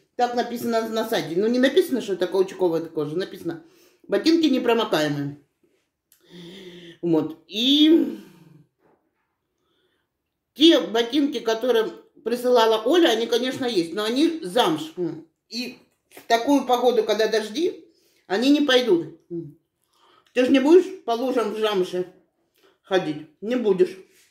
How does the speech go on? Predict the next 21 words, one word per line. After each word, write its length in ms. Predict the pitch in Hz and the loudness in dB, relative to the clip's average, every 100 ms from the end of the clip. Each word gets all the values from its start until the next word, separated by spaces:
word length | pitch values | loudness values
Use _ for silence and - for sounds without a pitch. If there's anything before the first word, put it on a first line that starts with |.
| _ _ _ _ _ _ _ _ | _ _ _ _ _ _ _ _
Поэтому 360 | 240 349 320 | 2 4 4
специально 540 | 311 285 240 320 339 277 | 2 -2 2 2 2 0
такие 300 | 247 285 269 | -2 0 0
ботинки, 420 | 226 302 339 277 | 0 0 0 0
думаю, 300 | 233 247 240 | -4 -4 -6
куплю. 480 | 233 226 320 359 - - _ _ _ _ _ _ _ _ _ _ _ _ _ _ _ | -8 -2 0 0 -4 -18 _ _ _ _ _ _ _ _ _ _ _ _ _ _ _
Вам 240 | 185 269 370 | 0 4 4
не 60 | |
понравилось, 580 | 359 302 302 302 311 277 269 247 | 4 2 2 2 0 -4 -6 -6
что 160 | 262 | -2
они 200 | 240 269 | 0 2
мужские. 640 | 277 240 - 175 160 156 - _ | 0 -2 -8 -8 -8 -8 -16 _
Ну, 380 | 220 285 370 - | -4 2 2 0
что 220 | 339 339 | 0 0
поделать? 560 | 285 208 170 160 151 - _ _ _ _ _ _ _ _ | 2 2 2 0 -6 -16 _ _ _ _ _ _ _ _
Вы 160 | 190 359 | 2 4
носите 400 | 392 349 - 233 | 4 2 -2 -4
женские 400 | 226 311 - 208 | 0 -2 0 -4
туфельки. 600 | 208 277 302 - 254 - _ _ _ _ _ _ _ _ _ _ | -2 -2 -4 -4 -10 -12 _ _ _ _ _ _ _ _ _ _
Я 140 | 247 | 2
ношу 420 | 320 339 - 285 | 4 4 2 -4